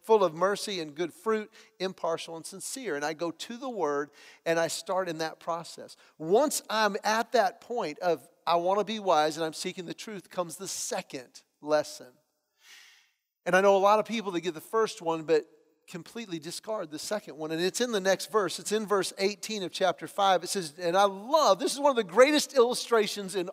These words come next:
all of Scripture, in one simple verse. It says, "Do not get drunk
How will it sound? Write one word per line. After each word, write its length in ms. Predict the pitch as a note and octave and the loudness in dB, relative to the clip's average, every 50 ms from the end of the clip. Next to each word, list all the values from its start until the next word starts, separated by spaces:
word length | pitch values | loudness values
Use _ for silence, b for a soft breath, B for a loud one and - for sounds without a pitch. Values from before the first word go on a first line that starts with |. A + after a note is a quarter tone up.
| - - | 0 4
all 240 | A3+ B3 B3+ A#3 A3 | 6 6 8 8 6
of 80 | G3 - | 4 2
Scripture, 500 | - - - G3 - - - C3+ A#2 - _ _ _ _ _ _ _ _ _ _ | -2 -4 -2 -2 -2 -4 -8 -14 -16 -18 _ _ _ _ _ _ _ _ _ _
in 180 | - F#3 F3 F3 | -4 -4 -2 0
one 460 | F#3 G3+ A3+ C4 C4+ C4+ C4 A3 A3+ - _ | 4 6 6 6 6 4 0 -6 -8 -12 _
simple 540 | - - - - A#3 G#3+ F3+ - G#3+ G3+ F3+ | -12 -10 -2 -2 -2 -2 0 -2 -4 -4 0
verse. 480 | C#3+ G3 F3+ D3 A#2+ - - - - B B B B B B B | 2 2 2 2 2 -2 -10 -20 -20 B B B B B B B
It 120 | G3 G3 | 2 2
says, 220 | - A3+ A3 G3 C#3+ | 2 2 -2 -4 -4
"Do 340 | - - G3 B3+ D#4+ E4+ D#4+ | -6 -4 -2 0 0 2 4
not 380 | C#4+ C4 A#3 A#3+ B3+ A#3+ G#3 | 6 6 6 6 4 2 0
get 260 | F3 G#3+ G#3 G3 F3 | 0 0 0 0 -2
drunk 440 | C#3+ C#3+ F3 G3+ A3+ B3 B3+ - - | -2 2 4 4 4 4 2 -2 -8